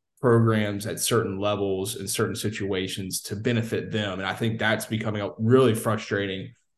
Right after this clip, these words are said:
to a lot of programs, a lot of top twenty programs in the country, just maybe not, like, the top five.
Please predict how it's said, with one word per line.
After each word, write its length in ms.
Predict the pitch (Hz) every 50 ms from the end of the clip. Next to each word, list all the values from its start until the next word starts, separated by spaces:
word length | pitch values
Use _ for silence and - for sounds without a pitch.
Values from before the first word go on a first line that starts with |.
| _ _ -
to 200 | - 135 131 123
a 40 | 113
lot 220 | 127 131 156 160
of 80 | 151 -
programs, 420 | 170 156 151 156 147 135 127 117
a 40 | -
lot 140 | 160 180 190
of 80 | 165 160
top 280 | - 170 160 - -
twenty 240 | - 147 156 165 156
programs 560 | - - 113 107 104 95 85 73 76 110 113
in 100 | - 107
the 60 | 107 -
country, 280 | 104 87 - 107 95
just 140 | 101 110 113
maybe 280 | 123 117 113 113 110 110
not, 260 | 104 101 95 - -
like, 220 | 92 90 78 -
the 80 | - 104
top 300 | - - 82 - - -
five. 220 | - - - -